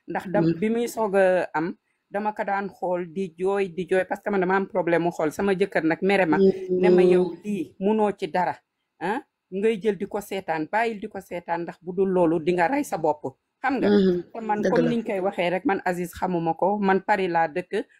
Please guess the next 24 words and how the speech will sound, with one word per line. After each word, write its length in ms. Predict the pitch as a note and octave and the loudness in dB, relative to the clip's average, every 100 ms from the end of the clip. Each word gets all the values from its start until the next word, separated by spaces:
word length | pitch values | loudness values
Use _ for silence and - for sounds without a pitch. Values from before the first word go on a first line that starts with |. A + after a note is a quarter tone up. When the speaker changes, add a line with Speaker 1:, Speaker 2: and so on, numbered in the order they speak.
| _ | _
Speaker 1:
de 80 | F#3 | -10
temps 240 | G3+ F#3+ F#3 | -6 -4 -4
en 100 | F3 | -2
temps 160 | F#3 | 0
damay 300 | E3+ F3 F3+ | 0 2 2
ñëw 160 | F3 E3 | 2 0
Sénégal, 520 | - F3 D#3+ D#3+ D3+ - | -2 -2 2 2 0 -2
ci 320 | G3 F#3+ F#3+ | -4 -2 -2
clip 220 | G3+ F#3 | -2 0
yi 60 | D#3+ | 0
rek 120 | F#3+ | 0
laa 200 | A3+ F#3 | 0 0
koy 180 | - D#3+ | 0 -4
gis. 240 | C#3 - - _ _ _ _ | -4 -10 -14 _ _ _ _
Mais 60 | - G3+ F3+ G#3+ | -4 2 4 4
Speaker 2:
Ndeysaan. 100 | G3+ | 0
Speaker 1:
def 200 | A3 A3 | -2 -2
na 120 | A3+ | 0
ma 320 | A3 G#3 G3 F3 | 2 2 0 -2
góomu 420 | E3 G#3 G#3+ G#3 | -4 0 0 -2
xol 220 | - G3+ | -4 -6
boo 200 | E3 F3+ | -4 -4
xam 240 | F3+ F#3 E3+ | -4 -6 -4
ne 140 | E3+ | -6